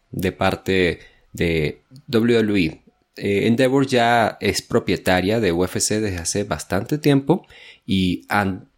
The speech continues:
ha hecho bastantes cambios en U F C en las últimas décadas. Sin embargo, aquí en W W E ya se están presentando como, ok, ahora se viene una nueva transformación de este producto. Y hay algunas cositas ahí que han hecho, eh, pero vaya,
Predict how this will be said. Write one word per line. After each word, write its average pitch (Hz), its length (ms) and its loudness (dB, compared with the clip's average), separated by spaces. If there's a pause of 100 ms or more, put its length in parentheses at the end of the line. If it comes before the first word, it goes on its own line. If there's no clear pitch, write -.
(200)
ha 104 100 0
hecho 110 200 0
bastantes 113 500 0
cambios 92 400 -2
en 87 100 -6
U 90 140 -2
F 98 180 -2
C 95 320 2 (380)
en 90 140 0
las 85 140 -2
últimas 98 360 -2
décadas. 90 340 0
Sin 233 160 -2
embargo, 92 560 0 (420)
aquí 95 260 -2
en 101 80 0
W 104 200 2
W 107 180 2
E 120 60 2
ya 117 100 4
se - 120 -2
están 92 240 -4
presentando 92 500 -6
como, 85 300 -4
ok, 87 140 -2 (180)
ahora 90 240 2
se 98 160 2
viene 90 320 2
una 87 240 -2
nueva 90 280 0
transformación 95 840 0 (460)
de 92 120 0
este 98 180 -4
producto. - 440 -2
Y 151 60 4
hay 214 120 4
algunas 156 300 2
cositas 107 420 -2
ahí 90 200 2
que 85 340 -2
han 95 180 0
hecho, - 420 -2 (500)
eh, 82 380 -2
pero 135 220 6
vaya, 82 380 0